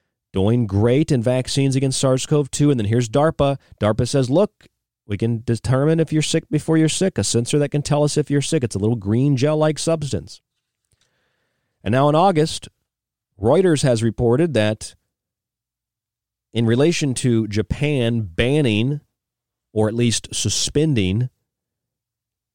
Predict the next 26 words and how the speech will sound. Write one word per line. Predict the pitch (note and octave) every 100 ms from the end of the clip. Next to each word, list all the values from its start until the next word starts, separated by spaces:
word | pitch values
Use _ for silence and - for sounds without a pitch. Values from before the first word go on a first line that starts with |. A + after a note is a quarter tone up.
| -
a |
number | G2+ A#2+ B2 A#2
of | G2+
Moderna | G#2 F#2 A2+ B2 B2
vaccine | A2+ A2 - - C#3 D3+
lots, | F#2 F2 G2+ -
they've | G2 F#2 E2+
banned | G#2+ A#2 A2+ G#2
those | G2+ G#2+ G2+
lots | G2+ G2+ -
from | F#2+ F2
usage | A2 C3+ F#2+ E2 G#2 - _ _ _
because | G2+ A2+ G#2
of | G2
contamination. | - G2+ A2 G2 F#2 A#2 B2+ G#2+ G2 - _ _ _
Reuters | F#2 F2 G#2+ D3+ E3+ C3
has | A2 F2+ F2+
reported | D#2+ F2+ E2 F2 G2
that | F2+ F#2 - _ _
there | F2+ G2 G2
are, | F2 F2+
quote, | - - D#2+ F#2+ - -
"black | E2 D#2+ D#2 E2 F#2+ A2+ -
substances" | - - C3 C3 - G2 - E2+ D2 G#2+ - - _ _ _ _ _ _ _ _ _
and, | F2+ F2+
quote, | - F#2 F2+